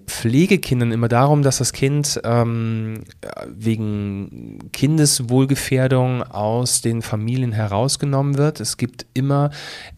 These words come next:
eine sehr negative Situation, entweder über einen längeren Zeitraum oder eben auch, je nachdem, was es ist, auch ad hoc, so dass, ähm, eben ein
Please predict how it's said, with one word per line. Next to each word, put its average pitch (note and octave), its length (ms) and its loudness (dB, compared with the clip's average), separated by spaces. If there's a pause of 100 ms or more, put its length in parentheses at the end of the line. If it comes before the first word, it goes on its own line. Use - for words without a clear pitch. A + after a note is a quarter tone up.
(140)
eine A#2 640 0
sehr A#2 400 4
negative C3 800 2
Situation, B2+ 880 0
entweder B2 580 2
über G#2+ 200 0
einen G2 180 -4
längeren C3 340 4
Zeitraum A#2+ 720 0
oder G#2+ 300 0
eben G#2 240 -2
auch, G#2+ 360 2
je G#2+ 140 -4
nachdem, G2+ 300 -2
was F#2+ 120 -4
es G2+ 140 -2
ist, - 400 -2
auch G2+ 300 -4
ad - 240 -6
hoc, - 320 0 (420)
so A#2 180 2
dass, C3 360 2
ähm, G#2 460 -2 (100)
eben A2+ 500 -2 (460)
ein G2+ 320 0